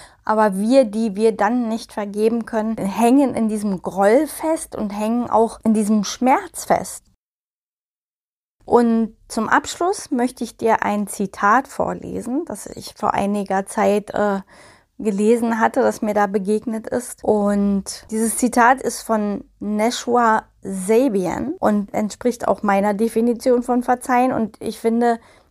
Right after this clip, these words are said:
das trifft es einfach und genau deshalb möchte ich das gerade mal mit dir teilen. "Heute habe ich beschlossen, dir zu vergeben. Nicht, weil du dich entschuldigt hast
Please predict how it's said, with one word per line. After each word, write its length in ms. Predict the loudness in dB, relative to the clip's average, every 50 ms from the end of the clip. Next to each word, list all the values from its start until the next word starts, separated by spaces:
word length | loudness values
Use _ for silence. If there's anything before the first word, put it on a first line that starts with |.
| _ _ _ _
das 220 | -10 -10 -10 -10 -6
trifft 340 | 0 0 0 0 0 -4
es 140 | -6 -6 -4
einfach 480 | -4 -4 -4 -4 -2 -2 -4 -4 -4 -4
und 260 | -4 -4 -4 -4 -6
genau 240 | -6 -4 -2 0 0
deshalb 400 | 0 0 -2 0 0 0 0 0
möchte 240 | -4 -6 -4 -6 -8
ich 120 | -8 -6
das 200 | -10 -10 -10 -6
gerade 240 | -4 -4 -4 -2 -2
mal 240 | -2 -2 -2 -2 -2
mit 220 | -4 -4 -6 -8
dir 120 | -10 -10
teilen. 460 | -8 -8 -8 -8 -8 -8 -10 -12 -12 -12 -14 _ _ _ _ _ _ _ _ _ _ _ _ _ _ _ _ _ _ 2
"Heute 400 | 4 4 4 4 2 0 -2 0
habe 220 | 2 2 2 2 2
ich 240 | 0 -2 -4 -6 -8
beschlossen, 640 | -8 -8 -2 0 0 0 0 -2 -2 -2 -2 -2 -4 -8 _ _ _ _ _ _ _ -2
dir 180 | 0 0 0 0
zu 220 | -2 -6 -6 -6
vergeben. 720 | -2 -2 -2 -2 0 0 0 0 0 0 -2 -8 -12 -12 -16 -20 _ _ _ _ _ _ _ _ _ _ _ _ _ _ _ _ _ _ _ _ _
Nicht, 480 | 0 2 2 2 0 -2 -10 -16 -20 -20 -20 -16
weil 260 | 0 2 4 4 4
du 80 | 0 -2
dich 240 | -4 -4 -6 -6 -6
entschuldigt 640 | -8 -8 -6 -4 0 0 2 2 0 -2 -4 -6 -6
hast 440 | -6 -6 -6 -8 -12 -16 -18 -20